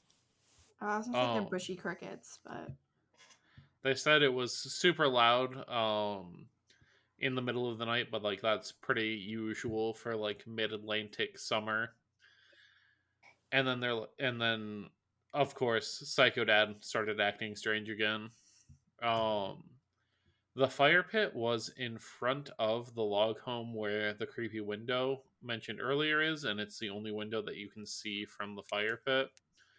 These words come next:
Speaker 2: Um, slowly the forest, um, sorry, the forest always will get, like, louder and quieter,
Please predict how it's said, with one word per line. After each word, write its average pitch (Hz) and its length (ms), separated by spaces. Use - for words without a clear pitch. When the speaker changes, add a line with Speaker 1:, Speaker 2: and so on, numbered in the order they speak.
Speaker 2:
Um, 110 360
slowly 139 500
the 143 140
forest, - 640
um, 104 840
sorry, 110 300
the 127 140
forest 175 340
always 127 340
will 110 180
get, 107 220
like, 104 220
louder 104 440
and 104 140
quieter, 107 640